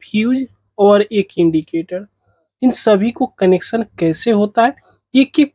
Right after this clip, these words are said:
point समझाकर हम आपको विस्तार से बताएंगे। इस वीडियो को अगर आप एक बार ध्यान पूर्वक देख लेते हैं, कोई भी board को wiring connection करने में आपको problem नहीं होगी।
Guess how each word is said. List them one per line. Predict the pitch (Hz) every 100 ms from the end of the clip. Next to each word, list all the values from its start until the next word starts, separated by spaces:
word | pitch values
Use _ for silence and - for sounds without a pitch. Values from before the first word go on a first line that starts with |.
| -
point | 220 226
समझाकर | - 214 196 185 185 202
हम | 202 196
आपको | 170 _ 220
विस्तार | 180 170 - 165
से | - - 269 _ 247
बताएंगे। | 233 170 151 156 175 - -
इस | 208 208
वीडियो | 202 214 233 277
को | 254
अगर | 226 220
आप | - 202 202 _
एक | 247 269 196
बार | 196 202
ध्यान | 175 156 196 220
पूर्वक | 202 196 196 190
देख | 170 185 -
लेते | 175 170
हैं, | 185 262 _ _ _ -
कोई | 262 277
भी | 233 247
board | 196 214 233
को | 220 220
wiring | 196 185 202 226
connection | - 185 185 175 - 220
करने | - 185 185
में | 214 196
आपको | 175 - 226
problem | - 185 165 180 247 269
नहीं | 165 160 151 160 160
होगी। | 160 160